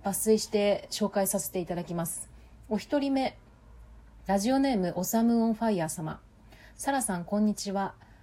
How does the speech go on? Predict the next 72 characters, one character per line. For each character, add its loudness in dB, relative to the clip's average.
妄 2
想 0
の -2
ハ -2
ワ 2
イ 0
旅 0
行、 -4
と -8
っ -12
て -6
も -2
楽 0
し -6
か -4
っ -4
た -6
で -6
す。 -8
も 0
し -2
行 -8
く -20
こ -4
と -2
に 4
な 2
っ -4
た -4
ら、 -2
ル 0
ー 2
ス -2
ズ 0
ク -2
リ 0
ス -10
で -6
は、 0
ぜ -2
ひ -2
ア -6
ペ -4
タ -2
イ -4
ザ -2
ー -2
の 0
ス -8
パ 2
イ 0
シ 0
ー 2
シ -2
ュ 0
リ -2
ン -4
プ -14
と -2
ク -2
ラ 2
ブ -4
ケ 0
ー -4
キ -16
食 -4
べ -8
て -10
く -10
だ -4
さ -4
い。 -4